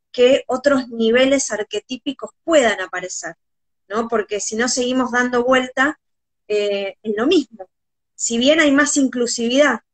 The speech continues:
ya el loco no es ese loco de Italia que quedaba por ahí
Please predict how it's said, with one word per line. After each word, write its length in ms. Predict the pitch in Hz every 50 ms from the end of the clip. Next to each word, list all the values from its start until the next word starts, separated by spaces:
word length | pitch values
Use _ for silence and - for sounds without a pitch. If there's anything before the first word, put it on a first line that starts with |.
| _ _ _ _ _ _ -
ya 320 | - - - 240 240 240
el 200 | 240 240 233 240
loco 320 | 254 262 254 254 262 240 226
no 180 | 233 233 240
es 240 | 247 254 247 - -
ese 300 | 226 226 - 226 220 220
loco 460 | 226 233 233 226 - 233 226 220 220
de 100 | 220 214 214
Italia 500 | 220 - - 247 247 247 240 240 240 214
que 120 | 220 208
quedaba 420 | - 220 214 220 226 226 226 220
por 140 | 226 220 214
ahí 340 | 214 220 226 233 233 240 233